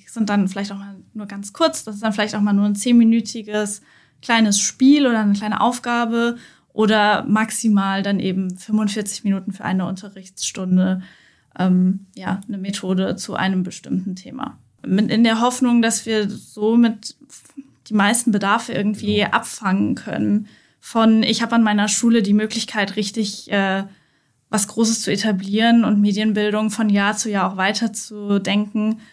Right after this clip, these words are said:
Speaker 1: bis hin, ich, äh, ich hab ganz wenig Zeit und ich brauch einfach was für jetzt. Ich hab morgen eine Vertretungsstunde, in der möchte ich, äh, irgendwas machen zum Thema Klassenchat und kann mir das einfach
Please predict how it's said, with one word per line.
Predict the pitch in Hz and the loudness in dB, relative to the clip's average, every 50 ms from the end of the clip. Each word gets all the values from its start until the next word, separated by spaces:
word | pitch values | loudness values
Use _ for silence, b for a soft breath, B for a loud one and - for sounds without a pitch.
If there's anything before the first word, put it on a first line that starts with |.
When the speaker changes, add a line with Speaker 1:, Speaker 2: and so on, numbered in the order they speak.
| B B B B B _ | B B B B B _
Speaker 1:
bis | - 226 208 208 | -2 -2 0 0
hin, | - 214 208 202 | 2 2 2 2
ich, | 202 202 202 202 - - - - | 2 0 -2 -6 -8 -12 -10 -6
äh, | - 196 190 190 196 202 | -4 -2 -2 -2 -2 -2
ich | 190 190 214 | -4 -4 -6
hab | 202 - | -8 -6
ganz | - 190 202 202 202 | -2 0 0 0 2
wenig | 208 208 202 202 202 - | 2 2 2 2 2 0
Zeit | - - - 175 196 202 - | -4 -4 -2 -2 -2 -2 -2
und | 190 180 | -4 -4
ich | 185 - | -6 -8
brauch | - - 175 180 185 | -10 -6 -6 -6 -6
einfach | - - 185 185 190 - | -4 -6 -6 -6 -8 -6
was | - 202 196 - | -4 -2 -2 -2
für | - - 254 247 | 0 2 2 4
jetzt. | 240 214 220 220 220 - | 4 4 2 0 -2 -4
Ich | 208 - - | -8 -8 -6
hab | 208 202 | 0 2
morgen | 220 226 226 233 226 233 | 4 4 4 4 2 2
eine | 226 | 0
Vertretungsstunde, | 208 - 233 220 - - 220 220 220 214 208 202 - - - 202 196 196 196 - | 0 -2 -4 -6 -2 -4 -4 -4 -4 -8 -8 -10 -12 -8 -4 -2 0 0 0 0
in | - 202 | 0 0
der | 196 196 190 | 0 0 -2
möchte | 190 190 196 - - - | -4 -6 -6 -10 -12 -8
ich, | 190 202 202 - - b b b b b b b b b b b - | -8 -8 -8 -8 -12 b b b b b b b b b b b -4
äh, | - 196 - - - - | -2 0 0 0 0 0
irgendwas | 196 196 202 190 202 202 | 0 2 2 0 0 0
machen | 202 202 202 202 202 | 0 -2 0 0 -2
zum | 196 - 208 190 185 | -4 -2 -4 -4 -4
Thema | 185 - 196 185 190 196 196 196 202 202 202 202 - _ _ _ _ _ _ _ _ _ _ _ _ _ _ _ _ _ _ _ _ _ _ _ - | -4 -2 0 0 0 2 2 2 2 0 -2 -4 -10 _ _ _ _ _ _ _ _ _ _ _ _ _ _ _ _ _ _ _ _ _ _ _ -10
Klassenchat | - 214 196 190 - 196 - 202 185 185 185 - - - _ _ _ _ _ _ _ _ _ _ _ - | -4 -2 -2 -2 -2 -2 -2 0 0 -2 -2 -6 -12 -16 _ _ _ _ _ _ _ _ _ _ _ -12
und | - 92 92 92 - - - - - _ _ _ _ _ _ _ _ _ | -6 -2 -2 -2 -2 -2 -8 -12 -14 _ _ _ _ _ _ _ _ _
kann | _ - 208 196 | _ -2 0 0
mir | 190 180 185 | 2 2 0
das | 185 196 - | -2 -4 -4
einfach | - - 190 185 185 - 190 185 - - - | -2 -2 -2 -2 -4 -8 -10 -10 -10 -14 -16